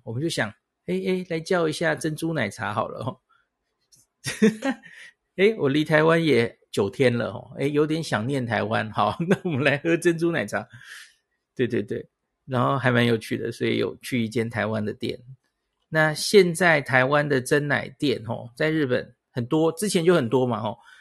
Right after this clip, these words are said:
那经过这两年三，两年半以来，吼，Nobuo跟我说是淘汰了一些啦，吼，可是有一些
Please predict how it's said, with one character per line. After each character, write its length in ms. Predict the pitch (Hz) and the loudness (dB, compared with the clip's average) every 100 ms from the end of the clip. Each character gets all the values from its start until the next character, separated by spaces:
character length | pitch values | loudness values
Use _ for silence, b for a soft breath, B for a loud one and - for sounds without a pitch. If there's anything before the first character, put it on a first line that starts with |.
| b - | b -4
那 120 | 202 | -4
经 280 | 196 208 202 | 0 0 2
过 200 | 202 190 | 2 2
这 160 | 185 | 2
两 300 | 165 131 110 | 2 0 0
年 320 | 110 113 123 - _ | -2 -2 -4 -8 _
三， 420 | - 151 147 151 170 | -4 0 0 -2 -8
两 180 | 123 | -4
年 180 | 117 123 | -2 -4
半 340 | 127 160 131 110 | -2 -2 -2 -6
以 100 | 110 | -8
来， 260 | 123 - | -8 -8
吼， 240 | - 110 - _ _ _ _ _ | -8 -10 -12 _ _ _ _ _
Nobuo 420 | 135 139 208 196 | -2 4 6 6
跟 160 | 151 165 | 6 2
我 160 | 156 113 | 0 0
说 200 | 147 143 | 0 0
是 460 | 151 139 120 107 _ _ _ _ _ _ - | -2 -2 -2 -6 _ _ _ _ _ _ 0
淘 180 | 143 | 2
汰 200 | 151 185 | 4 2
了 100 | 151 | 2
一 60 | 131 | 2
些 240 | 123 123 | 0 0
啦， 140 | 113 - | 0 -4
吼， 160 | 143 - | -10 -8
可 120 | - | -6
是 240 | 139 202 170 | 0 0 0
有 280 | 160 123 | 0 -2
一 160 | 160 180 | -2 -4
些 520 | 170 165 156 151 156 | -4 -2 2 0 -2